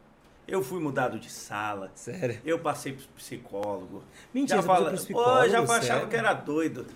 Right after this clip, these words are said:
Speaker 1: Falava
Speaker 2: Por quê?
Speaker 1: demais, entendeu? Tinha umas is-, umas ideias. Ah,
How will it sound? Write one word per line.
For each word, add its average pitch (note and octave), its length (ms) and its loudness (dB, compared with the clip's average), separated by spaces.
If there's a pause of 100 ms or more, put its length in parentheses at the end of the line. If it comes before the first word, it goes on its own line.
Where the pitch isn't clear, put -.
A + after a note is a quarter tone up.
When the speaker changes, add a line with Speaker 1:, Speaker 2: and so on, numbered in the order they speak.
(120)
Speaker 1:
Falava F#3+ 300 4
Speaker 2:
Por - 60 2
quê? E3 80 2
Speaker 1:
demais, C#3 760 4 (240)
entendeu? E3 380 0
Tinha G3+ 200 -6
umas F#3+ 200 0
is-, D#3 240 -8
umas E3+ 280 -6
ideias. C3+ 840 -2 (320)
Ah, E3+ 240 -2